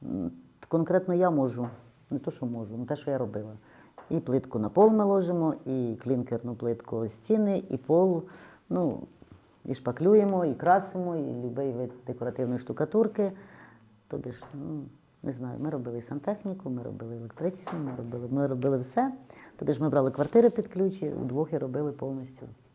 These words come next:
Ставали так квартири. То є те, що ми любимо, і те, що ми вміємо робити, і те, що нам подобається. Я працювала на різних роботах. Ну, мені більше подобається будова, бо то є, то є весело, то є цікаво, то є,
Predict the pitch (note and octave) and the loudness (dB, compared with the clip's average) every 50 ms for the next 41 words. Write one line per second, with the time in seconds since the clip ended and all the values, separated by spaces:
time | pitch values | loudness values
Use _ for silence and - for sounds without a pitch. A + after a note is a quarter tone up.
0 | _ _ _ _ _ _ _ _ _ _ _ _ _ _ _ - - - B2+ B2+ | _ _ _ _ _ _ _ _ _ _ _ _ _ _ _ -12 -10 -8 -6 -6
1 | B2+ B2+ - A#2 - - A#2+ A#2 A#2 - - A#2+ B2+ B2 B2+ - - - - - | -6 -6 -8 -8 -8 -10 -12 -12 -10 -10 -10 -8 -8 -10 -12 -14 -20 -20 -20 -20
2 | - _ _ _ _ - C3+ C3+ C3 B2 A#2+ B2+ - B2+ - - B2+ B2+ B2 A#2 | -20 _ _ _ _ -10 -8 -6 -6 -6 -8 -8 -10 -12 -10 -10 -8 -8 -6 -6
3 | A#2 B2 A2+ C3 C3 D3 D3+ C#3 A#2 - B2 A2+ - - C3 C3 B2+ B2 C3+ D3 | -8 -8 -8 -6 -6 -4 -4 -6 -6 -8 -10 -10 -8 -8 -8 -6 -4 -2 -2 -2
4 | D#3 E3+ F#3 F#3+ G3 G3+ F#3 F#3+ G#3 G3+ - A#3 A3+ A3 - _ _ - E3+ C3 | 0 -2 -2 -4 -4 -6 -6 -6 -8 -8 -10 -12 -12 -12 -14 _ _ -18 -12 -10
5 | - C#3 - - - B2 B2 - - A#2 C3+ C#3 C#3 E3 F3 F#3 F#3 F#3+ - A3 | -8 -10 -8 -8 -8 -8 -8 -8 -8 -8 -6 -6 -4 -4 -6 -6 -8 -10 -12 -14
6 | A3+ A#3+ - - _ _ - C3+ D3 B2+ A2+ - B2 A#2 - - C3+ B2+ C3 C3 | -14 -14 -16 -20 _ _ -12 -10 -10 -8 -8 -10 -12 -12 -12 -12 -10 -8 -6 -6
7 | C3 C3 C3 A#2 B2+ C3 C3 B2+ - - - - A2+ A#2 A2+ C3+ C#3+ C#3 - D#3+ | -6 -6 -6 -8 -8 -10 -12 -12 -14 -18 -16 -14 -12 -12 -10 -10 -10 -8 -8 -10
8 | D#3+ - - G#3+ B3 C4+ C4 C4+ C4 A#3+ G#3 A3 - - D#3+ - C#3+ C#3 C3 B2+ | -10 -10 -10 -8 -6 -6 -6 -4 -4 -4 -4 -6 -8 -8 -10 -8 -8 -8 -8 -8
9 | A#2+ B2 - A2 G#2+ G#2+ G#2+ G2 G#2 F#2+ F#2+ G2 G2 G2 A2+ A2+ - - A#2 A2+ | -8 -8 -10 -12 -10 -10 -10 -10 -10 -8 -8 -8 -10 -10 -12 -12 -10 -10 -10 -10
10 | G#2+ G2+ G#2 - _ _ _ _ _ - - D#3+ D3+ D3+ D3+ G3 A3 F#3+ - G#3 | -10 -12 -14 -16 _ _ _ _ _ -4 -2 0 2 4 4 4 2 2 2 0
11 | G3+ F#3 - - B2+ A#2 A#2 A2+ - - A#2 - F#3+ G3+ F#3 E3+ E3 E3+ - C#3+ | -2 -2 -2 -4 -6 -6 -6 -8 -8 -8 -2 2 4 4 4 2 -2 -4 -2 -2
12 | D3 C#3+ B2 | -2 -2 -2